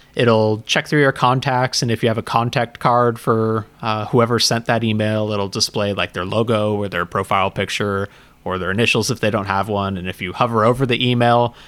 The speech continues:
you can see their full contact card. Like, at WatchGuard, we're able to see, like, information about departments and, uh, our organization chart for users, their phone numbers, things like that. Um, so Outlook actually determines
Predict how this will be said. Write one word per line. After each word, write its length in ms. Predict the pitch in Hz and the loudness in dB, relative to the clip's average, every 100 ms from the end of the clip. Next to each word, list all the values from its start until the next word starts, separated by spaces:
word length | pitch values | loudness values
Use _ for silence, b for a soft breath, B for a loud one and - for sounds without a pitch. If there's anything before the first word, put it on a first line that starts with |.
| B B | B B
you 100 | 110 | -6
can 140 | 98 104 | -2 0
see 180 | - 110 | 0 0
their 140 | 104 | 0
full 280 | - 110 117 | 0 2 2
contact 540 | 120 117 117 120 117 | 2 -2 0 -2 -2
card. 380 | - 117 120 127 b b b _ | 0 0 0 -4 b b b _
Like, 80 | 104 | -2
at 80 | 95 | 0
WatchGuard, 460 | 98 104 - 101 | 0 0 0 -2
we're 80 | 101 | 0
able 220 | 98 98 | -2 0
to 60 | 98 | 0
see, 240 | - 98 | 0 0
like, 220 | 95 87 90 _ | -2 -2 -6 _
information 500 | 123 104 110 98 - | -6 -4 -2 -2 -2
about 180 | 95 82 | -2 -2
departments 760 | 95 120 110 123 107 107 101 - | -2 -2 0 -2 -2 2 2 2
and, 420 | 95 90 90 92 B B B - | 0 -2 -2 -6 B B B -4
uh, 60 | |
our 360 | 101 92 90 - | 0 0 -2 0
organization 680 | 123 110 104 101 104 - 107 | 2 2 0 0 0 0 -2
chart 340 | - 104 104 | 0 0 0
for 120 | - | -2
users, 500 | 107 104 104 104 101 | -2 -2 -2 -2 -2
their 80 | 95 | -4
phone 260 | - - 95 | -4 -4 -2
numbers, 400 | 95 98 95 - | -2 -2 -2 -4
things 220 | 92 92 | -8 -6
like 160 | 85 - | -6 -4
that. 300 | 85 85 - B B B B B - | -6 -6 -12 B B B B B -6
Um, 180 | 123 120 | -2 0
so 180 | 135 120 | 0 2
Outlook 500 | 123 156 151 120 - - | 0 2 0 0 -8 -4
actually 400 | 117 - 139 117 | -2 -2 0 0
determines 920 | 107 - 139 147 123 104 104 - - | -2 -2 2 2 2 2 2 2 -2